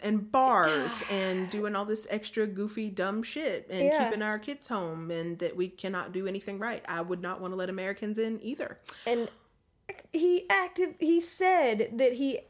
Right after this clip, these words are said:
Speaker 2: like, tried to downplay it. He,
Speaker 1: Mm-hmm.
Speaker 2: it is a recording of him
Speaker 1: Yeah.
Speaker 2: saying, well, not that, you know,
Speaker 1: There's
Speaker 2: anybody
Speaker 1: not
Speaker 2: needs a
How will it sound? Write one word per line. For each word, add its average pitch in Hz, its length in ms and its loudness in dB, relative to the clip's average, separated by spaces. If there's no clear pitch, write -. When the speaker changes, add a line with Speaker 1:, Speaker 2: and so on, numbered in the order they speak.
Speaker 2:
like, 247 380 2
tried 277 340 2
to 269 80 0
downplay 277 600 0
it. 139 180 -6
He, - 200 -8
Speaker 1:
Mm-hmm. 359 220 -2
Speaker 2:
it 294 140 0
is 277 100 -4
a 269 80 -4
recording 277 540 0
of 247 120 -2
him 254 160 2
Speaker 1:
Yeah. 392 60 -2
Speaker 2:
saying, - 200 -2
well, 277 200 2
not 302 280 2
that, 254 240 2
you 254 180 2
know, 208 280 2
Speaker 1:
There's 254 140 2
Speaker 2:
anybody 262 260 6
Speaker 1:
not 294 160 6
Speaker 2:
needs - 100 4
a - 20 6